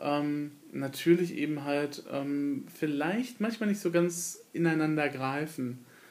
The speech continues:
Ähm, ich tue mich da ein bisschen schwer mit, weil ich mag den Film eigentlich, aber, ähm, ich sehe auch, dass der ab und an ein bisschen so Probleme hat. Ähm, vor allem dann, wenn eben halt David S. Goya tatsächlich so eine oder zwei Minuten die Kamera eben halt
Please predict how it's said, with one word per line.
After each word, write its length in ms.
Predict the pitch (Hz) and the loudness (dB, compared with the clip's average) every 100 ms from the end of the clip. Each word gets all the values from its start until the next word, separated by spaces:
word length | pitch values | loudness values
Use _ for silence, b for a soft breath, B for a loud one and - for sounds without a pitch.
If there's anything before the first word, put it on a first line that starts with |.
| B B - | B B -4
Ähm, 640 | 131 131 127 131 135 - - - - B B - | 0 2 2 2 -2 -6 -18 -20 -20 B B -20
ich 120 | - | -10
tue 120 | - 208 | 2 4
mich 120 | 208 | 6
da 120 | 190 | 6
ein 120 | 180 | 6
bisschen 240 | 170 170 165 | 4 0 -2
schwer 160 | 175 | 2
mit, 160 | 170 165 | 2 4
weil 160 | 143 | 2
ich 120 | 139 160 | 2 2
mag 200 | 180 233 | 2 2
den 120 | 180 | -2
Film 180 | 165 151 | 0 0
eigentlich, 460 | 135 151 190 226 B B B B B | 0 0 -2 -2 B B B B B
aber, 500 | - 160 180 185 - | -2 4 6 6 2
ähm, 200 | - 175 170 | 2 2 2
ich 180 | 165 | -4
sehe 360 | 151 151 190 - | 0 2 2 4
auch, 180 | 175 185 | 2 2
dass 240 | 170 165 | -4 0
der 180 | 180 165 | 0 0
ab 140 | - | -4
und 140 | 180 - | -4 0
an 80 | 170 | 0
ein 80 | |
bisschen 260 | 160 160 160 | 2 0 -2
so 120 | 151 | -2
Probleme 640 | 151 147 135 143 156 127 | -4 -6 -2 0 2 0
hat. 300 | 110 110 - - - | -2 -6 -10 -16 -6
Ähm, 380 | 127 123 123 - B B B B B B - | -4 -2 -2 -6 B B B B B B -2
vor 200 | 156 - | 0 2
allem 380 | 151 196 208 | 4 8 8
dann, 420 | 139 143 208 214 156 | 8 6 6 4 4
wenn 280 | 170 185 - | 2 0 -2
eben 380 | 160 165 156 | 0 2 2
halt 320 | 143 151 156 151 | 2 2 4 2
David 260 | 160 170 | 4 2
S. 200 | 170 - | 0 -2
Goya 260 | 139 156 180 | 2 4 4
tatsächlich 500 | 170 147 160 180 185 | 2 -2 0 0 0
so 80 | - | 0
eine 260 | 139 175 | 0 2
oder 200 | 165 151 | 2 0
zwei 280 | - - 143 | -2 -2 0
Minuten 400 | 190 180 185 165 | 2 2 0 -4
die 120 | 139 | -6
Kamera 500 | - 147 180 175 165 | -4 0 2 2 2
eben 300 | 139 147 156 | 0 0 -2
halt 320 | 147 156 156 | 0 2 0